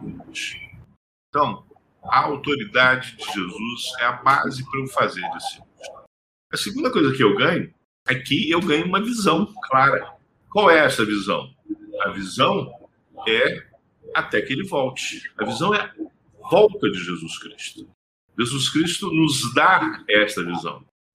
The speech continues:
a visão da sua volta. Quando fazemos missões, nós nos envolvemos nisso. Isso é uma coisa, assim, interessantíssima. A gente pode ficar aqui mais horas falando sobre isso, mas eu queria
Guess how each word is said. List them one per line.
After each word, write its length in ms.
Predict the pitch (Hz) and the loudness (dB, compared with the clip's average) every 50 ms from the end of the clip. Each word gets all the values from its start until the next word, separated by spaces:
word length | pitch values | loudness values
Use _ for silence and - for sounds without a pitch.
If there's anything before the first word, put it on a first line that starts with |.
| - - - | -20 -12 -10
a 80 | 92 87 | -8 -8
visão 640 | 87 92 92 92 87 - - 127 147 170 185 - - _ _ _ - | -8 -8 -10 -10 -12 -2 0 0 0 0 -2 -6 -12 _ _ _ -10
da 140 | _ - 101 | _ -8 -6
sua 520 | - - - - - - 147 147 143 127 - | -6 -6 -6 -6 -6 -6 -4 -2 -2 -2 -2
volta. 400 | - 90 78 73 - - - - _ _ _ _ _ - - | -2 -2 -4 -4 -4 -8 -12 -14 _ _ _ _ _ -8 -4
Quando 140 | 143 - - | -4 -2 2
fazemos 340 | - 208 - 180 175 156 143 | 2 2 2 2 -2 -4 -4
missões, 360 | 143 131 131 - 151 151 139 | -4 -4 -4 -4 -4 -4 -2
nós 180 | 151 151 139 139 | -2 -2 0 -2
nos 140 | 135 127 | -2 -2
envolvemos 1160 | 147 165 156 127 120 151 165 165 127 104 98 95 104 117 131 143 143 127 104 82 80 80 - - | -4 -4 -4 -2 2 4 4 4 4 0 -4 -2 0 0 0 0 0 -2 -4 -6 -8 -10 -12 -14
nisso. 300 | - - _ - - - | -18 -20 _ -16 -12 -10
Isso 180 | 113 - - - | -8 -8 -6 -4
é 40 | 143 | -4
uma 120 | 127 123 | -4 -4
coisa, 260 | - 120 113 107 107 | -2 -2 0 0 0
assim, 320 | 104 - - 117 117 123 - _ _ _ _ - | 0 -2 -4 -6 -6 -8 -10 _ _ _ _ -4
interessantíssima. 1080 | 131 131 139 135 127 131 117 104 92 92 95 - - 87 87 - - - - - - | -2 -2 -2 -2 0 0 0 2 2 0 -2 -4 -8 -8 -10 -10 -14 -16 -16 -8 -2
A 40 | 139 | -2
gente 120 | 214 214 | -2 2
pode 180 | - 226 - 226 | 4 4 4 4
ficar 120 | - 220 | 2 0
aqui 160 | 220 220 - 202 | 0 0 0 2
mais 240 | 190 180 180 160 | 4 4 4 4
horas 200 | 170 165 156 - | 4 2 2 0
falando 320 | - - 170 156 147 147 147 | 2 2 4 4 4 0 -2
sobre 340 | - 180 175 175 165 151 147 | -4 -4 -2 2 4 4 4
isso, 220 | 139 - - - - - - - - - _ | 2 0 -6 -10 -18 -20 -18 -18 -18 -12 _
mas 160 | 175 175 170 | 0 2 2
eu 80 | 185 175 | 2 0
queria 420 | 175 196 185 185 185 185 175 | 0 -2 0 0 0 0 -2